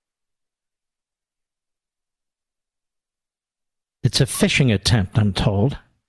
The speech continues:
A phishing attempt. What's a phishing attempt? To see if I'll bite, Mister Producer?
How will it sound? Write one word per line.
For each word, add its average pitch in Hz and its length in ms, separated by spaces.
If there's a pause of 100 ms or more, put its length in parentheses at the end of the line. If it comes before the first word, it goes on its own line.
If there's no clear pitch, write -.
(2250)
A 110 60
phishing 120 440
attempt. - 380
What's 208 180
a 247 60
phishing 151 440
attempt? - 500 (880)
To 120 80
see 151 180
if 131 120
I'll 123 140
bite, 139 300
Mister 175 260
Producer? 208 440